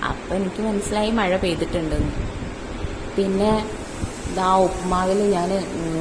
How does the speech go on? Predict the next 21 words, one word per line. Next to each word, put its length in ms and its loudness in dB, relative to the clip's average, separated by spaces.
കടുകൊക്കെ 460 0
പൊട്ടിച്ച് 360 0
ഞാനിപ്പോൾ 380 0
വെള്ളം 300 6
ഒഴിക്കാനുണ്ട്. 600 0
ഇതൊന്ന് 300 0
തിളച്ചിട്ട് 540 0
വേണം, 260 -2
ഉം, 240 -4
റവ 220 4
എടുത്തിടാൻ. 420 -2
ചൂടുവെള്ളമാണ് 640 2
ട്ടോ 80 0
ഞാൻ 240 -2
ഒഴിക്കുന്നത്, 420 -4
പെട്ടെന്ന് 460 0
തിളച്ചോളുമല്ലോ. 720 2
ഇതായിട്ട് 760 0
അടുത്ത 260 2
പരിപാടി 420 2
നോക്കാം. 420 -4